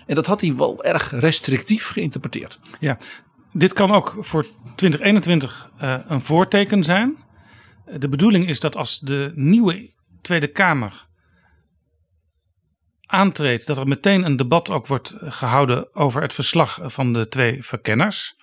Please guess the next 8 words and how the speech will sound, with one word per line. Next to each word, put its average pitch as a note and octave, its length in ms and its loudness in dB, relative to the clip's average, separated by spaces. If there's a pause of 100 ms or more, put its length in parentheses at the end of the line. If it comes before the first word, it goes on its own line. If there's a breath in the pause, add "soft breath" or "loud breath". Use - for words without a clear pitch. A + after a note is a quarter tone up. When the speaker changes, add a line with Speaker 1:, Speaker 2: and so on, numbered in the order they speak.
(480 soft breath)
Speaker 1:
Dan D#3+ 280 2
moeten G3 260 4
die D#3 140 2
twee C#3 380 -2
wel C3 240 -2
een B2 80 0
verslag - 400 -2
hebben. - 360 0